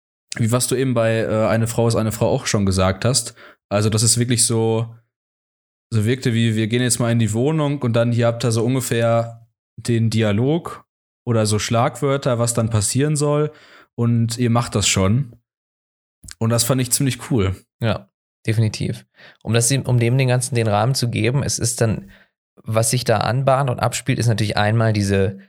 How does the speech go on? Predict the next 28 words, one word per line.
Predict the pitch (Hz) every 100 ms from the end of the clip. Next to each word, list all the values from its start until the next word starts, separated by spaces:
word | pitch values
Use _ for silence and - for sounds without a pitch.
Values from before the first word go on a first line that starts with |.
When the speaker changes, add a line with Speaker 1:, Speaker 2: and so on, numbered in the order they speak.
| _ -
Speaker 2:
die |
Liebesgeschichte | 101 98 107 127 - - 147 147 - 175
zwischen | 120 113
Camille | 117 101 101
und | 95 92
Paul | 107 95 127 196 196 - _ _ _ -
und | 120
auf | 113
der | 120 101
anderen | 110 139 139
Seite | 117 120 127
natürlich | 120 120 123 117 117
diese | 107 101 101 98 92 - - - - 147 - _ _ _ _ _
Metaebene | 151 107 123 139 117 - 113 110 107 104 101
der | 101
Filmproduktion, | - 98 98 95 95 - 82 76 78 -
die | 107
das | 110
Ganze | - 107 117
vielleicht | 110 104 107
so | -
ein | 95
bisschen | 95 -
auslöst | - 131 151 139 143 165 - - - _ _ _ _ -
und | 117 120
die | 131
natürlich, | 131 131 127
der, | 123